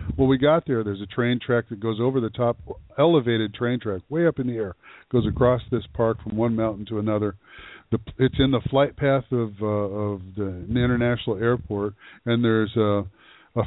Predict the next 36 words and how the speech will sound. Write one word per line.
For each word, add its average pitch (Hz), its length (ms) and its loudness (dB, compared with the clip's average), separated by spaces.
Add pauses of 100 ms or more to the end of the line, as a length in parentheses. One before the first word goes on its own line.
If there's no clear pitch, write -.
field 143 460 4
where 113 100 -2
they 113 180 -2
had 110 160 -2
baseball 120 440 -2
games 117 460 -4
and, 104 340 -6
and 107 180 -2
all 110 160 2
the 104 100 -4
kids 117 300 0
were 104 100 -2
playing 131 360 0
out 104 140 0
there, 107 100 0
and 107 80 0
it 120 40 0
was 127 140 0
all 139 300 4
just 123 260 -6
exactly 120 520 -2
as 110 120 -4
I'd 104 240 -4
seen - 160 0
it. 92 120 -4 (640)
Well, 120 120 2
that 160 200 6
isn't 143 260 0
where 123 260 -4
she 135 80 -6
was. 101 520 -2 (320)
She 127 80 -2
was 117 160 0
actually 117 600 0
in, 107 460 -2 (680)
um, 95 1080 -2